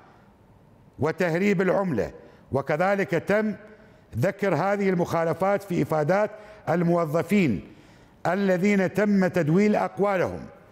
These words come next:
المرفقة جانبًا. طبعًا هذا الكلام للجنة. مثال ذلك قيام الموظف، طبعًا اسمه أنا عندي موجود،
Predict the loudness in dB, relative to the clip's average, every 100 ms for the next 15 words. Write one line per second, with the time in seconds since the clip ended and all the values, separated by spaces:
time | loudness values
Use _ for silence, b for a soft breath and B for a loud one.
0 | B B B B B -4 -2 0 -2 -2
1 | -4 -2 -2 0 0 0 0 -2 -4 -8
2 | B B -4 -2 0 0 -2 -2 0 0
3 | 0 0 0 -2 -8 -10 -18 -20 B B
4 | B B B B -4 -2 0 0 0 0
5 | -2 -2 -8 -8 -2 0 0 0 0 0
6 | 0 0 -2 -2 -4 -2 -2 -2 -4 -2
7 | 0 0 0 2 2 2 2 0 0